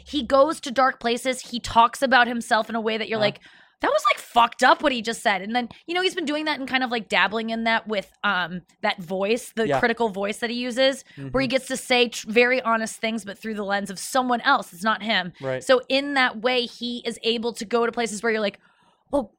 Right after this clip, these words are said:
Speaker 1: that just, like, got really weird and, like, said a lot about him." And I don't know. I just feel like there's, he, it, it's, it's, yeah, it's more revealing than you, one would think. But I mean, like, it,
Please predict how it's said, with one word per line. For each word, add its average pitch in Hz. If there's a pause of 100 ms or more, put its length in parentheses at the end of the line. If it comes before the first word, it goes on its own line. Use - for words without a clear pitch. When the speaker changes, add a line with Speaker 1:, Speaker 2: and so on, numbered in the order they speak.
Speaker 1:
that 226
just, 494
like, -
got 233
really 202
weird 180
and, 202
like, 196
said 220
a 220
lot 202
about 185
him." 185
And 220
I 247
don't 269
know. 294
I 220
just 233
feel 262
like 240 (300)
there's, 233 (120)
he, - (140)
it, 233
it's, 240 (220)
it's, - (240)
yeah, 226
it's 226
more 269
revealing 240
than 208
you, 208
one 202
would 190
think. 190 (200)
But 294
I 320
mean, 320
like, 302 (560)
it, -